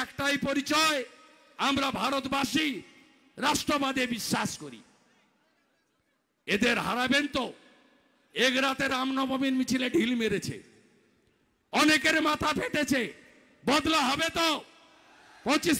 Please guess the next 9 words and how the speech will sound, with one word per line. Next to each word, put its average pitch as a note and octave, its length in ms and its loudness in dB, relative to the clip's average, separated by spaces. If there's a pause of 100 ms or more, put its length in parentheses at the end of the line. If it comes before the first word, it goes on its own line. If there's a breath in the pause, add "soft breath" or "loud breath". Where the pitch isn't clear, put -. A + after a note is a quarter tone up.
তারিখে D#4 380 2
মিনি D#4+ 220 4 (120)
ইন্ডিয়া, D#4+ 320 4 (560)
খড়গপুর, D#4 600 2 (880)
পঞ্চাশ D4 460 2
হাজার C#4 200 -4 (100)
নিব A#3+ 140 -2 (140)
না, C#3 80 -14 (440)
এক A3 80 -6